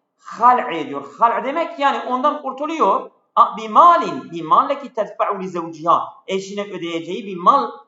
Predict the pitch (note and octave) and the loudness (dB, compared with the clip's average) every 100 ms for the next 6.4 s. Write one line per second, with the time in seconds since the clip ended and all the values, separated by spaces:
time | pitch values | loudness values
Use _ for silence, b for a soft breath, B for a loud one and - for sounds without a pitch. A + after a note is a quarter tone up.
0 | - G3+ D#3+ D3+ C#3 B2+ A#2+ - _ F3 | 0 2 2 -4 -6 -6 -10 -10 _ -8
1 | F#3 F#3 - F#3 D#3+ D#3 D3 D3 F3+ C4 | -2 6 6 4 -2 -2 2 2 2 -4
2 | - - _ D#3+ E3+ F3 - - - A3+ | -6 -12 _ 0 2 0 -8 -18 -10 -6
3 | C4+ - C#4+ C#4 - A#3 B3+ A3 - G#3 | 0 0 0 -4 -2 -2 0 -2 0 0
4 | D#3 C#3 C#3+ _ _ _ F#3 F3+ B3 G#3+ | 0 -6 -10 _ _ _ -8 -6 2 6
5 | A#3 A#3 A#3+ G#3 G#3 G#3 A#3 - D3+ C#3 | 6 4 0 2 2 0 -2 -2 -6 -4
6 | C#3 D3+ D#3 | -6 -8 -12